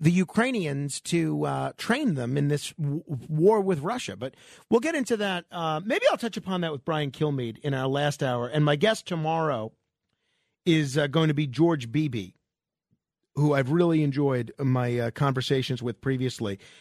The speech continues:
And I'll ask him about that as well. Eight hundred, eight four eight, nine two two two. That's one eight hundred, eight four eight, nine two twenty-two. Al is in Yonkers. Hello, Al.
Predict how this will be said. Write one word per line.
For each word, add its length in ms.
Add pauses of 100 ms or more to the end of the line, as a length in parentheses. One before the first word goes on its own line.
(100)
And 120
I'll 100
ask 200
him 120
about 340
that 320
as 220
well. 320 (320)
Eight 180
hundred, 400
eight 220
four 260
eight, 220
nine 340
two 260
two 240
two. 220
That's 200
one 160
eight 120
hundred, 280
eight 200
four 220
eight, 180
nine 200 (100)
two 160
twenty-two. 580
Al 260
is 120
in 120
Yonkers. 520
Hello, 260
Al. 240